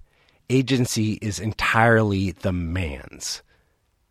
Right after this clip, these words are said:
Jesus responds that both should have power. God made them male and female. To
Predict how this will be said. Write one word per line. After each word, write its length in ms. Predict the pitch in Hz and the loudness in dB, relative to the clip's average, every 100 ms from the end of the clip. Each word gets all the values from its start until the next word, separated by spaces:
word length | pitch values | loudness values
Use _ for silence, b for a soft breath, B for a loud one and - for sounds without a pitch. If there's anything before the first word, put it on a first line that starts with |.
| _ _ _ _ | _ _ _ _
Jesus 500 | - 143 151 - 120 | -4 2 2 2 -2
responds 760 | 113 104 - 156 98 101 104 - | -2 -2 2 2 4 2 -2 -4
that 360 | 110 101 87 | -4 -4 -2
both 460 | 90 175 120 - - | 6 8 8 0 -12
should 240 | - - 107 | -8 -4 -2
have 340 | 85 82 - | 0 -2 -4
power. 500 | - - 69 - - - B B B _ | -8 -4 -4 -6 -14 -20 B B B _
God 380 | 123 113 120 | -2 2 0
made 260 | 104 98 90 | 0 -2 -2
them 360 | - 92 101 82 | -4 -2 -2 -2
male 460 | 87 87 90 85 - | -4 -4 -4 -6 -6
and 220 | 120 120 | -4 -4
female. 680 | - - 175 123 73 55 - - b b _ | -6 0 2 2 0 -10 -14 -20 b b _
To 140 | - | -12